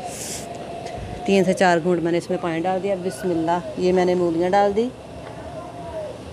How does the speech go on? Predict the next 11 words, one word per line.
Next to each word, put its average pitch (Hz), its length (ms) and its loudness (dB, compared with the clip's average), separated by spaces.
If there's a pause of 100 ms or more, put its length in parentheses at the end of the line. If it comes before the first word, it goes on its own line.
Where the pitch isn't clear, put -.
(440)
सारी, 196 260 6 (160)
सारा 220 240 6
कुछ 240 160 2
डाल 196 260 6
के 214 120 0
इसको 294 300 0 (320)
cover 208 240 6
कर 180 200 4
देते 160 260 -4
हैं, 175 160 -2
फिर 180 160 -4